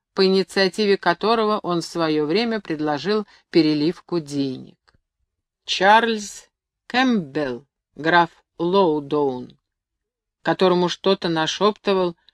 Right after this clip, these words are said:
Фук Гревилл, лорд Брук.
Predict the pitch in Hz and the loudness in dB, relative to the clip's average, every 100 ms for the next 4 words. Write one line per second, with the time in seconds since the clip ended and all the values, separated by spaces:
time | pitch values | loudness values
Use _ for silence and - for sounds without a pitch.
0 | _ _ - 202 202 - _ - 151 170 | _ _ 2 6 6 2 _ -12 -4 2
1 | 202 160 117 - _ _ _ _ - 151 | 2 2 -2 -14 _ _ _ _ -4 0
2 | 165 160 156 139 156 180 151 | 0 0 -4 -4 -2 0 -2